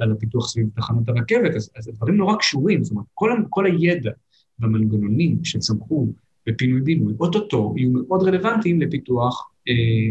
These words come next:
לאותו ציפוף שמתוכנן סביב תחנות המטרו,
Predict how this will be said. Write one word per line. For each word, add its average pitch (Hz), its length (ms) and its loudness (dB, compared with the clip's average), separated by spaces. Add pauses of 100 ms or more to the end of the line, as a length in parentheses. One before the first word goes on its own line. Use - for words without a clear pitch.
לאותו 117 240 0
ציפוף - 380 -8
שמתוכנן 123 440 -2
סביב 110 260 -2
תחנות 113 320 -2 (140)
המטרו, 117 480 0